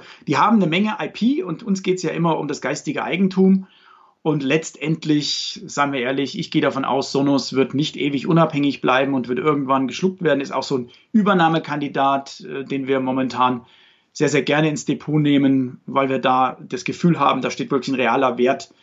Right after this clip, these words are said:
dahinter und auf dem freien Markt außerhalb der Börse wird, äh,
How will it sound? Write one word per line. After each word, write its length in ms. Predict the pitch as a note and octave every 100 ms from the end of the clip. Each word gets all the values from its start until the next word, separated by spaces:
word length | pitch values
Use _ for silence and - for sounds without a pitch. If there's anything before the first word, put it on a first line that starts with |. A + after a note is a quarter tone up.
| _ _ -
dahinter 480 | B2+ C3+ C3+ C3 B2+
und 280 | B2 -
auf 140 | C3+ -
dem 360 | C3 A#2+ A2+ -
freien 460 | - C3 B2+ D#3 C#3+
Markt 300 | C3 C3+ C#3+
außerhalb 280 | C#3 C3+
der 120 | C3+ A#2+
Börse 420 | B2 C3+ C3 B2 - - _ _ -
wird, 360 | D#3 - -
äh, 240 | - F#3